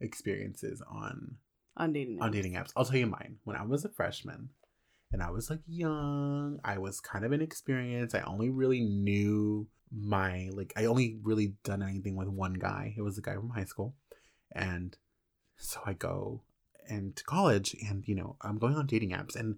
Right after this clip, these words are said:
Speaker 1: dating apps, like, obviously you can set your preferences to, like, people your age or whatever, but I just, like, obviously didn't, I just, like, downloaded the app. I was on it, whatever. Post my picture.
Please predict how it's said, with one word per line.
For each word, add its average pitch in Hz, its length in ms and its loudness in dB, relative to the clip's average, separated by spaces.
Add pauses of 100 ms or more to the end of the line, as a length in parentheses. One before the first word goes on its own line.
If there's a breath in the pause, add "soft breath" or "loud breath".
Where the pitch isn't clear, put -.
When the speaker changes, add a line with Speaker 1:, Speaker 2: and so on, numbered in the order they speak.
(120)
Speaker 1:
dating 190 260 6
apps, 143 240 4
like, 123 120 0
obviously 143 300 0
you 170 60 -4
can 165 120 0
set 117 120 0
your 110 100 4
preferences 98 640 -4
to, - 80 -6
like, 87 180 -2
people 98 240 -6
your 92 180 -6
age 101 280 -8
or 104 80 -4
whatever, 110 280 -2
but 98 220 -2
I 95 420 0
just, - 160 -16
like, 101 160 -6
obviously 113 300 0
didn't, 98 380 -2 (180)
I 117 60 2
just, 104 160 0
like, 101 260 2
downloaded 107 320 0
the 80 80 0
app. 87 300 2 (120)
I - 80 -10
was 95 140 -6
on 87 140 -4
it, 85 180 -8
whatever. 90 420 -4 (440 soft breath)
Post - 160 -4
my 104 60 0
picture. 90 420 -4